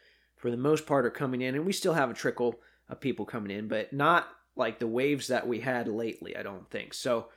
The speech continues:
um, I think all of the people that, um, you know, are in this now, they've been a functioning part of it. I think they brought some good and some bad, but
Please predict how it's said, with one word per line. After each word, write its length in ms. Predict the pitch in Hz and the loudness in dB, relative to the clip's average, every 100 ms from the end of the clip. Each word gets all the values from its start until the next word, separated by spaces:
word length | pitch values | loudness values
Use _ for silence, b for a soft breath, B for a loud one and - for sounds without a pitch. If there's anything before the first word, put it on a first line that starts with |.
| b b b b | b b b b
um, 420 | 139 131 123 117 - _ _ _ _ _ _ _ _ _ _ - _ _ _ - | -4 0 0 -2 -12 _ _ _ _ _ _ _ _ _ _ -20 _ _ _ -4
I 80 | |
think 360 | 147 185 196 - | -2 2 0 4
all 220 | 160 185 190 | 4 6 4
of 80 | |
the 80 | 156 | 2
people 420 | 156 185 180 151 | 2 0 2 2
that, 540 | 143 139 131 - - - _ _ _ | 6 6 6 2 -8 -8 _ _ _
um, 540 | 123 123 117 107 104 - _ _ _ _ _ _ _ _ _ _ _ - | -4 0 0 -2 -6 -14 _ _ _ _ _ _ _ _ _ _ _ -8
you 100 | 127 | -6
know, 140 | 104 | -4
are 200 | 101 127 | 0 2
in 200 | 151 175 | 4 4
this 240 | 160 139 135 | 4 2 0
now, 260 | 135 135 | 2 2
they've 240 | 127 110 110 | 2 0 2
been 160 | 160 | 4
a 80 | 180 | 4
functioning 560 | - 160 160 156 131 117 | 4 2 2 -2 -2 0
part 300 | - 131 127 | 4 4 4
of 100 | 127 | 0
it. 100 | 127 | 0
I 80 | 123 | -2
think 240 | 165 170 | -4 2
they 80 | 143 | 2
brought 260 | 135 139 - | 4 4 4
some 160 | 135 | -2
good 160 | 127 127 | 0 0
and 100 | 120 | 0
some 200 | - 107 | -4 -2
bad, 320 | 117 120 117 | 0 0 0
but 240 | 117 110 | -2 -2